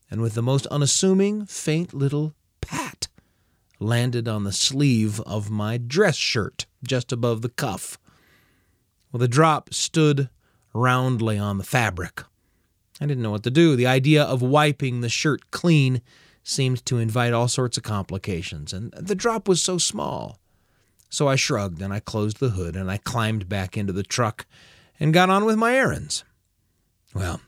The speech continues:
by my next stop, the tiny drop had grown to the size of a dime. The fresh oil was spreading down and out across the surface of the fabric. By the third errand, it was the size of a quarter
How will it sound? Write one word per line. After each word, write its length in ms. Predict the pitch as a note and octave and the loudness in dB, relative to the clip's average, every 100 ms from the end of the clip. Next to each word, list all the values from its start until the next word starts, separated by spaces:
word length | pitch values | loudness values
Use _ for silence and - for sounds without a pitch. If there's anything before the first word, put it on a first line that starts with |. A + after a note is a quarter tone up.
| - | -6
by 180 | A2 A2+ | 0 0
my 220 | A#2+ A#2 | 2 2
next 500 | B2 D#3 - - - | 2 0 0 -6 -4
stop, 440 | - C3+ C#3+ F#3 - _ _ _ _ _ | -2 0 0 -2 -8 _ _ _ _ _
the 100 | - | -10
tiny 480 | - C#3 D3+ D3 B2 | -2 4 6 6 4
drop 640 | G#2 A#2+ C3+ C3+ A2+ - | 2 2 4 4 0 -4
had 240 | A2 G#2+ G#2+ | -8 -6 -2
grown 580 | B2+ D3 D3 C3+ B2 | 2 4 6 4 2
to 100 | A#2 | -2
the 100 | A2+ | -4
size 480 | G#2+ C#3 C3 A#2+ A2 | -2 0 2 2 0
of 100 | G#2 | -2
a 40 | G#2 | 2
dime. 520 | D#3 D#3 G#2+ D#2+ - _ _ _ _ _ _ _ _ | 4 4 2 -6 -14 _ _ _ _ _ _ _ _
The 100 | G#2+ | -8
fresh 360 | - D#3 B2+ - | 0 2 2 0
oil 440 | D3+ D#3+ C#3 G2+ | 2 4 4 2
was 200 | F#2+ G2 - _ _ | -2 -4 -8 _ _
spreading 840 | - - - - E3+ D#3 G#2 F#2 F#2 | -2 0 0 2 4 4 0 -4 -4
down 440 | G2+ C3+ C3+ C3 | 0 2 2 0
and 100 | A2 | -2
out 280 | - C3 B2+ | -2 -2 -2
across 360 | A2+ - B2 - | -4 -2 -2 -4
the 100 | A2 | -4
surface 540 | - C#3 B2 A2+ - | -2 -2 -2 -4 -4
of 80 | F#2 | -6
the 100 | F#2 | -8
fabric. 720 | - B2+ C3 G#2 F#2+ F2+ - - _ _ _ _ _ _ - | -10 -10 -8 -6 -6 -8 -12 -16 _ _ _ _ _ _ -8
By 160 | A2 | -6
the 120 | G#2+ | -4
third 480 | A2+ - D#3 E3 D#3+ | -4 2 4 4 2
errand, 420 | - A2+ G2 G#2 A#2 | 0 -2 -2 -2 -4
it 80 | |
was 140 | G#2+ A#2 | -4 -4
the 80 | A2+ | -2
size 340 | C#3+ B2+ B2 | 0 0 0
of 100 | A#2 | -2
a 60 | B2 | -6
quarter 640 | - F3 E3 C3+ F2 | -2 2 4 2 -4